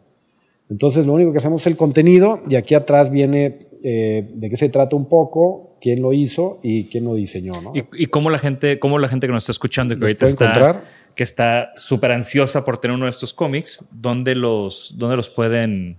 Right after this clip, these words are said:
Speaker 2: encontrar?
Speaker 1: Mira, los tenemos en la, en las páginas de internet. Mu-, muchas veces en, no sé cómo se llaman las historias que se quedan grabadas ahí en Instagram.
Speaker 2: Los highlights.
Speaker 1: Los highlights, ahí tenemos algunos, pero en la página Landa, eh, Landa Arquitectos, no,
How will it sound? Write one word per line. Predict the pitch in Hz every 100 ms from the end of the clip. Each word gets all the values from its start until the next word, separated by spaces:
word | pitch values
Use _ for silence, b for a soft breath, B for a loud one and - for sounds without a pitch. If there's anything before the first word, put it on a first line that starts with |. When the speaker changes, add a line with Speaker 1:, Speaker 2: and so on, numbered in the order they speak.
| _
Speaker 2:
encontrar? | 107 98 101 101 92
Speaker 1:
Mira, | - 147 156
los | 151
tenemos | - 156 185 185
en | 190
la, | 170 151
en | 139
las | 135 120
páginas | 247 254 185 170
de | 143
internet. | 113 120 127 165 170
Mu-, | 151 160
muchas | 180 202
veces | 208 190
en, | 202 160 143 139 135 139 143 143 143
no | 151 156
sé | 170
cómo | 180 170
se | 139
llaman | 139 156 160
las | 135 107 - - - -
historias | 127 - 135 156
que | -
se | 110
quedan | 131 139
grabadas | 127 113 131 131
ahí | 117
en | 117
Instagram. | 123 120 139 151
Speaker 2:
Los | 139 107
highlights. | 127 117 90 - -
Speaker 1:
Los | 113 -
highlights, | 143 165 151
ahí | 147
tenemos | 151 151 143
algunos, | 135 147 180 185
pero | - 143
en | 143
la | 143
página | 143 170 208 185 165 -
Landa, | 123 147 160 170 170 175 185 _ -
eh, | 120 117 120 117 113
Landa | 123 147 165
Arquitectos, | 151 131 139 147 - 165 - -
no, | 135 110 82